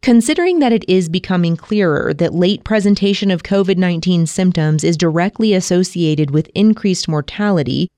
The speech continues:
the need to re-image disease epidemiology with new screening tools has come front and center. Early detection is a primary goal in nearly every disease and condition today to improve care and contain costs.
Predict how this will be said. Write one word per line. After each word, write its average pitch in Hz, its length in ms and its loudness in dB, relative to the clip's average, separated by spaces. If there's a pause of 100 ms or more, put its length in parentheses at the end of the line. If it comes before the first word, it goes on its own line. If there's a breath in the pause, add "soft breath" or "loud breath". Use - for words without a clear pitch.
(260)
the 220 120 2
need 247 360 4
to 233 140 0
re-image 170 680 0
disease 180 580 0
epidemiology 160 1160 0
with 143 200 -4
new 175 180 4
screening 180 480 0
tools 208 520 0
has 233 160 -2
come 202 320 0
front 147 260 -4
and 160 140 2
center. 139 500 -4 (800)
Early 190 260 4
detection 160 640 0
is - 200 -2
a 185 40 2
primary 214 640 2
goal 156 340 2
in 175 180 0
nearly 165 420 -2
every 190 300 2
disease 156 480 0
and 156 120 0
condition 156 480 0
today 156 480 0
to - 200 -6
improve 208 480 2
care 143 420 -2
and 175 160 0
contain 151 460 0
costs. 143 720 -6